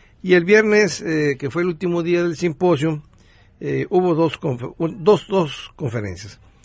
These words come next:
La primera, eh, a cargo de la maestra Lina Ornelas Núñez, con el tema acceso a la información y protección de datos en las instituciones de educación superior. Y Lina, como tú sabes, Carlos,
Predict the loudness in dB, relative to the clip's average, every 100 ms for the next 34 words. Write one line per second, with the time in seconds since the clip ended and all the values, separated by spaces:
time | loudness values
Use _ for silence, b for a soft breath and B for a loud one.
0 | b b -6 -4 -2 2 4 4 2 0
1 | -6 -4 -2 0 0 -2 -2 -2 -4 -2
2 | 0 0 0 0 0 0 0 -2 -4 -8
3 | -10 -8 -6 -2 -2 0 0 0 0 0
4 | 2 2 0 0 0 0 0 2 2 2
5 | -2 -8 -18 _ _ b b b b -6
6 | -2 0 0 0 -2 0 2 0 0 -2
7 | -2 -2 -2 -4 -2 -2 -2 -6 -4 -2
8 | -2 -4 -4 -4 -4 -6 -10 b b b
9 | b _ _ -8 -8 -6 -2 -2 0 -2
10 | -4 -4 -4 -2 0 2 2 0 -6 b
11 | b b -4 -2 0 0 0 -2 -4 -4
12 | -4 -2 0 -2 -2 -2 0 -2 -4